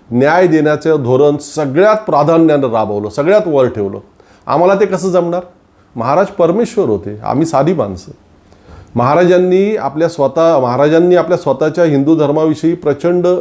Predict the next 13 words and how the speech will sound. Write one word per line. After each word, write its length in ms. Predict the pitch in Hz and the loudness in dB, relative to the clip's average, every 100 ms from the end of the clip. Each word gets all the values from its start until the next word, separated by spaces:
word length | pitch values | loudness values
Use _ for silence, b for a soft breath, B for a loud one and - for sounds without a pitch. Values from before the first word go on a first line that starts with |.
| - | -4
श्रद्धा 400 | - 139 131 165 | 0 0 2 2
आणि 140 | 170 175 | 4 2
आदर 380 | 143 135 170 139 | 0 0 2 2
कायम 480 | 107 120 143 202 147 104 - | 0 0 2 4 2 -4 -10
आणि 140 | 131 | -8
जरूर 360 | 135 135 165 240 | -4 2 4 4
बाळगला, 460 | 160 117 104 98 90 - b b b b | 2 0 0 -4 -10 -16 b b b b
परंतु 360 | 135 165 165 185 - - 165 | -2 0 0 -2 -4 -4 0
ते 100 | 170 | 2
करतानाच 600 | 165 135 156 156 175 170 | 2 0 2 0 0 -2
अन्य 280 | 131 139 | 0 0
धर्माचा 500 | 151 127 127 139 147 | 0 0 0 0 -2
द्वेष 420 | 139 107 127 151 | -4 -2 0 0